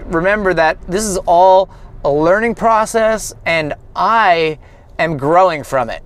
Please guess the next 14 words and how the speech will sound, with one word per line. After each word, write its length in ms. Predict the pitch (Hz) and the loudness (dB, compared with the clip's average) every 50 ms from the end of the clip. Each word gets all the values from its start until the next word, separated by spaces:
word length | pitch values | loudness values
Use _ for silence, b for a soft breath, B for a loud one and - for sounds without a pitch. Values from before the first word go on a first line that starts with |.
| - - - | -20 -18 -10
regardless 760 | - 147 156 147 131 170 185 196 196 190 190 202 190 196 208 | -4 -2 -2 0 2 2 2 2 2 0 0 -2 -2 0 2
of 380 | 202 196 190 185 180 156 165 | 2 4 4 4 2 0 -4
whether 480 | 165 156 175 180 180 185 180 175 175 180 - - | -2 0 2 2 4 4 4 4 2 0 -4 -2
I 460 | 180 170 170 170 170 165 170 165 147 - B B B B B B B B B B - - - - - - - - - | 0 2 2 4 2 2 0 -2 -4 -8 B B B B B B B B B B -18 -18 -18 -18 -18 -20 -16 -8 -4
have 200 | 151 160 160 160 | -2 0 0 0
a 60 | 147 | 0
stellar 440 | - - - - 190 185 185 180 175 | -2 -2 0 2 2 4 4 4 4
workout 480 | 180 208 214 202 - 220 214 208 196 | 2 2 2 2 2 0 2 2 2
or 120 | 180 180 190 | 2 2 0
if 100 | 160 123 | -2 0
I 100 | 156 160 | 0 0
have 120 | 160 156 156 | 2 2 2
a, 240 | 151 147 147 - - | 2 2 0 -2 -2
a 160 | - 143 139 | -2 -2 -2